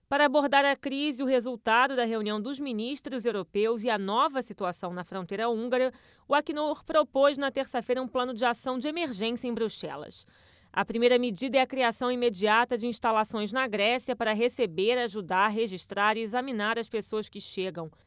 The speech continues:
A segunda é começar imediatamente o processo a partir da Grécia e dos centros já existentes na Itália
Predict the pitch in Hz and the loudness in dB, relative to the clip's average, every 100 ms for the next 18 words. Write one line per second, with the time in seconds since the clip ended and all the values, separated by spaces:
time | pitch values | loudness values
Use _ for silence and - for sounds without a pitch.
0 | _ _ 190 - 233 208 254 247 254 240 | _ _ -2 4 4 4 2 2 2 0
1 | 226 240 226 262 277 233 233 226 185 196 | 0 2 2 2 0 0 2 0 -2 -4
2 | 240 262 214 180 170 - 240 262 214 196 | -6 -8 -4 -4 -4 -2 -2 0 -2 -2
3 | 170 - 175 226 196 202 226 254 240 202 | -4 -10 -2 0 2 2 2 2 -2 -2
4 | 202 - 208 214 214 190 226 262 262 233 | -6 -6 -6 -4 -6 -2 2 2 -2 -8
5 | - 185 180 185 190 220 247 208 202 226 | -10 -10 -10 -10 -6 -6 -4 0 2 2